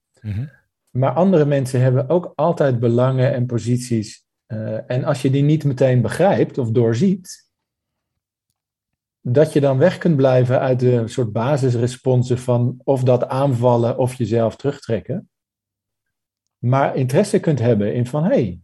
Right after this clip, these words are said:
Speaker 2: hoe zit iemand anders er dan bij?" Want blijkbaar ze-, eh, we're not on the same page yet.
Speaker 1: Ja.
Speaker 2: Dus, dus je vertalen in van, "Oh ja, ik kan wel willen dat we zo dit Lego dingetje gaan bouwen,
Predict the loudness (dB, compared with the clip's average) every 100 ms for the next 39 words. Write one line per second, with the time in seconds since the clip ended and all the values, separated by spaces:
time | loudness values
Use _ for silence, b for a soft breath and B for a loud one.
0 | _ 0 0 0 0 2 0 0 -2 0
1 | 2 2 0 0 2 2 2 0 2 0
2 | -2 -8 -10 -12 -6 -2 2 2 2 0
3 | -2 0 2 2 2 2 -2 -4 -6 -12
4 | -20 _ _ _ _ _ _ _ -6 -4
5 | -4 -4 -4 -4 -2 -4 -4 -2 0 2
6 | 2 2 0 -2 -6 -6 -2 0 0 -2
7 | -4 -4 -2 0 2 4 4 4 2 2
8 | 2 2 4 6 4 4 4 4 4 2
9 | 2 2 0 -2 -2 -2 -2 -4 -6